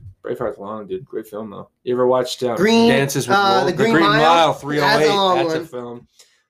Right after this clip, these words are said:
Speaker 1: Longest one I've ever seen was The Irishman. Uh, a Robert De Niro film they made not too long was, like, almost four hours.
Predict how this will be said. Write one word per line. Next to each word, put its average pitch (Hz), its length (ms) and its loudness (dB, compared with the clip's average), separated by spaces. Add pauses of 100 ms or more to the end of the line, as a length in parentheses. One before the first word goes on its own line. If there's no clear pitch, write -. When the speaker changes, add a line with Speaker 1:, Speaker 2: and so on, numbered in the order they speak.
Speaker 1:
Longest 160 340 -8
one 165 100 -6
I've 151 140 -2
ever 151 160 -2
seen 143 240 -8
was 120 100 -10
The 113 140 -8
Irishman. 117 580 -4 (420)
Uh, 110 360 -6
a 113 40 -12
Robert 120 300 -4
De 113 60 -14
Niro 120 340 -8
film 113 160 -10
they 117 80 -10
made 117 140 -8
not 117 160 -12
too 120 100 -20
long 113 180 -10
was, 113 120 -12
like, 90 160 -16
almost 117 340 -14
four 104 240 -12
hours. 98 320 -14